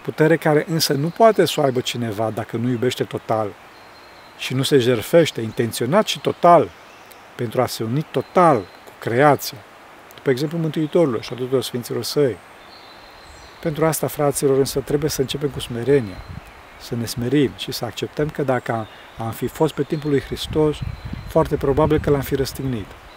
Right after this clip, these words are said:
Să-L rugăm, deci, să ne ierte și să ne scape de distorsiunea din noi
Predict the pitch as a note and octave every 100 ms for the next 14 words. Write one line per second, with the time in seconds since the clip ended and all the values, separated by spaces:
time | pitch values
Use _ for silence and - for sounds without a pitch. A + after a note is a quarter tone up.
0 | - - - - - - - - D3+ C#3+
1 | D3+ E3 D3 C#3 C3+ B2 C3+ D#3 - C3+
2 | D3 D3 D3 - - B2+ A2+ G#2+ G#2+ -
3 | A2 - B2 A2 G#2 G#2+ B2+ C3